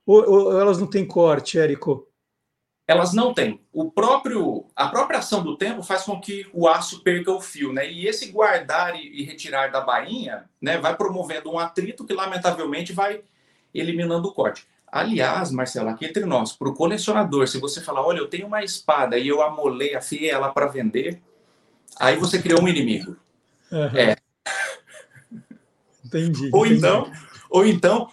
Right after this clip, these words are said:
Speaker 2: "Olha, eu tenho uma espada aqui pra te oferecer." Aí o cara manda fotografias. Fala, "Meu amigo, isso é extremamente raro e eu quero. Mas pode deixar que eu vou limpar pra te mandar." Não, não faça isso. Não
Speaker 1: Não
Speaker 2: toque
Speaker 1: mexe.
Speaker 2: na peça.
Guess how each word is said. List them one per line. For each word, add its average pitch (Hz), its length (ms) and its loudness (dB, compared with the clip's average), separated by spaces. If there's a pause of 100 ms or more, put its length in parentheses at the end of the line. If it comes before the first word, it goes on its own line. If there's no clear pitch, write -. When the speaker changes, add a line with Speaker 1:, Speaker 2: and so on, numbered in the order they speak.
Speaker 2:
"Olha, 156 160 2
eu 143 100 -4
tenho 180 140 -2
uma 190 140 -2
espada 147 460 -2
aqui 170 380 -4 (340)
pra 147 140 0
te 147 80 -6
oferecer." 156 460 -4
Aí 117 120 -2
o 147 60 -6
cara 160 240 -4
manda 160 220 -6
fotografias. 147 840 -8
Fala, 175 200 -10
"Meu 220 300 -2
amigo, 247 520 0
isso 240 140 -4
é - 20 -2
extremamente 233 580 -2
raro 226 220 0
e 233 40 0
eu 220 100 -2
quero. 143 380 0 (340)
Mas 202 200 -2
pode 254 300 4
deixar 214 280 2
que 220 60 -8
eu 196 60 -2
vou 214 100 0
limpar 185 360 -2
pra 175 120 -6
te 175 100 -8
mandar." 139 520 -2
Não, 175 180 -4
não 220 140 -2
faça 214 320 -4
isso. - 320 -12 (200)
Não 170 180 -2
Speaker 1:
Não 151 60 2
Speaker 2:
toque 147 220 4
Speaker 1:
mexe. - 220 -2
Speaker 2:
na - 60 -18 (200)
peça. - 180 -16